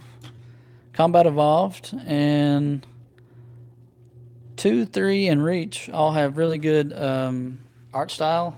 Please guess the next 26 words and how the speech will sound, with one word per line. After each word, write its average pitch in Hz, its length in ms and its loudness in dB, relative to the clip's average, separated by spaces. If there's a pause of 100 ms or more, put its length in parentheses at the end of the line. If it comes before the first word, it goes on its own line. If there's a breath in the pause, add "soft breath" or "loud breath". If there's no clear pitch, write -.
I - 80 -8
like 143 220 -2
those 151 220 0
art 151 180 0
styles 147 380 -2
the 143 100 -6
best. 147 480 -4 (840 loud breath)
I'm 143 160 -2
not 151 140 6
a 156 40 2
big 151 200 0
fan 147 380 0
of, 135 240 -2
um, 131 580 -2 (180)
the 131 600 -4 (1300 loud breath)
three 156 140 -4
four 156 240 -6
three 151 300 -8
versions 151 480 -8
of 147 120 -10
armor. 151 360 -6
Like, 131 240 -8
this 151 240 -14
is 127 160 -16
the 127 120 -16
Copperhead. 143 640 -10